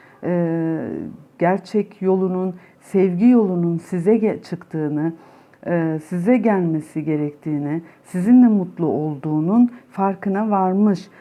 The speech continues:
E, saf sevgide bu sevgisinin gerçek olduğunu, dengelemesi gerektiğini, bunların hepsinin farkına varmış. Ama size gelebi-, gelebilmesi için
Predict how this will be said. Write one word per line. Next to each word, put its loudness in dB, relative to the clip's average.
E, -2
saf -2
sevgide -2
bu -4
sevgisinin -2
gerçek -2
olduğunu, -4
dengelemesi 0
gerektiğini, -4
bunların 6
hepsinin -2
farkına -4
varmış. -6
Ama 4
size 0
gelebi-, 2
gelebilmesi 0
için -4